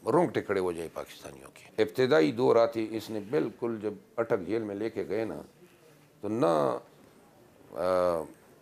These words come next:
तकिया था, ना कोई मैट्रेस थी,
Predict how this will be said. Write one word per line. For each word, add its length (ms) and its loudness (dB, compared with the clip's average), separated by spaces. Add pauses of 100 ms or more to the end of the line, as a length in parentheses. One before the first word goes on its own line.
तकिया 300 2
था, 260 -4 (960)
ना 320 2
कोई 580 -2 (160)
मैट्रेस 480 2
थी, 200 -12